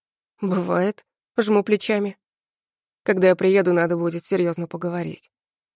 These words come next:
Сжав за руку, Вадим тащит меня к вырулившему из-за поворота внедорожнику. «Чтобы от Леши ни на шаг сейчас». «Ты меня пугаешь», вглядываясь в его бледное лицо.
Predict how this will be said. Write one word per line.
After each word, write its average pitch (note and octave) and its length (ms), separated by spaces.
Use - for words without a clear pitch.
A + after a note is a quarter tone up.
Сжав A3 320
за B3 160
руку, A#3+ 220
Вадим G#3 280
тащит - 300
меня F#3 200
к - 60
вырулившему G3 580
из-за F3 200
поворота F3+ 440
внедорожнику. E3+ 760
«Чтобы E3+ 320
от F3 80
Леши F3+ 420
ни F3+ 120
на F#3 120
шаг - 260
сейчас». - 460
«Ты F#3+ 140
меня G3 300
пугаешь», G#3 640
вглядываясь F#3 560
в F3+ 40
его F3+ 240
бледное F3+ 360
лицо. F3+ 400